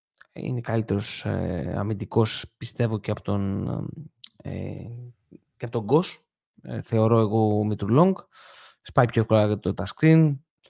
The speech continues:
Ε, αρκετά underused, το λέει ο Γιώργος ο Μήτρου Λόγκ. M V P στην Πα-, Ιταλία ήταν. Δεν μπορεί να μην κάνει για πέντε λεπτά.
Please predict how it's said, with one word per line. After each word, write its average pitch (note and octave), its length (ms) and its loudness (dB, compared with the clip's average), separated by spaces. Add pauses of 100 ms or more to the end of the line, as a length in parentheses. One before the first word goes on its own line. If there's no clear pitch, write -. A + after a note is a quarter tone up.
(840)
Ε, D3+ 460 8
αρκετά D3+ 680 6
underused, B2+ 400 4
το B2 200 4
λέει A#2+ 120 6
ο A#2 40 6
Γιώργος A#2 280 4
ο A#2 100 0
Μήτρου A2 220 0
Λόγκ. D#3 240 4
M D3 100 4
V C#3 60 2
P C3+ 180 -2
στην - 140 -4
Πα-, - 160 4
Ιταλία B2+ 400 2
ήταν. D3 380 -2
Δεν C#3+ 100 2
μπορεί C3+ 140 4
να A#2+ 80 2
μην A2+ 140 0
κάνει A2 180 0
για G#2 120 -2
πέντε G2+ 180 -4
λεπτά. D3 480 -6